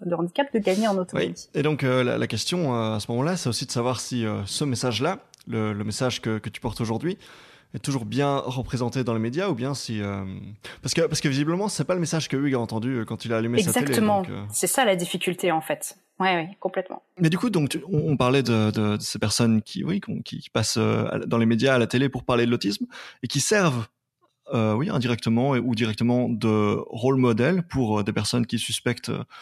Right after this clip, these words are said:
Speaker 2: euh, chez elles un, une certaine forme d'autisme. Euh,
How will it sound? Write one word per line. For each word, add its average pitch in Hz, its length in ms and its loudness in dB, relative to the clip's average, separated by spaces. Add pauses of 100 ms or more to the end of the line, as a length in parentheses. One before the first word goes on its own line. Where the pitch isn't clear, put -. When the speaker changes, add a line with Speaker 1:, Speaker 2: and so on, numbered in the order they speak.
(400)
Speaker 2:
euh, 110 220 0
chez 110 160 0
elles 113 340 2 (360)
un, 110 120 -4 (100)
une 117 120 0
certaine 110 260 -2
forme 107 140 0
d'autisme. 185 420 -2 (340)
Euh, 123 800 2